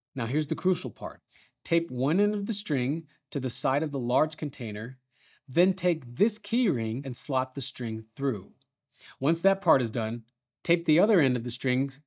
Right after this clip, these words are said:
symmetrically to the other side of the container. Some tips here are to tape the exact same length of the tape on the other side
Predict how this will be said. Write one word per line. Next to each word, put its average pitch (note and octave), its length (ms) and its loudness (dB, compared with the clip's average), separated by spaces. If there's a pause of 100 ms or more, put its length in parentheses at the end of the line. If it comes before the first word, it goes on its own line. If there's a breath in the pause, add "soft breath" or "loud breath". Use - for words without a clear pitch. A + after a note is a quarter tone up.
(120)
symmetrically B2 1000 -2
to C3+ 140 -6
the C#3 200 -4
other C3+ 200 -2
side A#2+ 280 -2
of A2+ 80 -10
the A#2 80 -8
container. G#2+ 580 -10 (720 loud breath)
Some G3 200 2
tips B3+ 240 2
here G#3 320 2 (320 loud breath)
are D3+ 120 6
to D#3 80 4
tape F#3+ 360 -2
the F3 140 6
exact C#3 520 2
same G3+ 460 2
length C3+ 340 0
of A#2 120 -12
the B2 60 -10
tape B2 400 -4
on C3 160 -4
the C3 140 2
other E3 220 2
side A2 420 -8